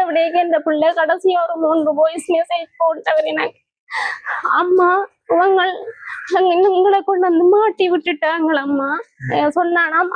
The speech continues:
"ஐ சி தருவாங்க, நீங்கள் அதுல ஒரு ஸ்லிப் தருவாங்க, சைன் வையுங்க ஐ சி தாரதுக்குன்னு" சொல்ல, பிள்ளைகளும்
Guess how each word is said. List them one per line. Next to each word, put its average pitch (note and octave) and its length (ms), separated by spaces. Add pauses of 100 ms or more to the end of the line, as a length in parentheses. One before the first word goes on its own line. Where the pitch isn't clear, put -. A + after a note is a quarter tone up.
"ஐ D#4 140
சி G4 160
தருவாங்க, D4+ 680
நீங்கள் E4+ 240
அதுல D4+ 240
ஒரு D4+ 200
ஸ்லிப் D#4 300
தருவாங்க, C4 460
சைன் D#4 360
வையுங்க C4 400
ஐ C#4+ 140
சி D#4 120
தாரதுக்குன்னு" A#3 640
சொல்ல, B3+ 420
பிள்ளைகளும் D#4 420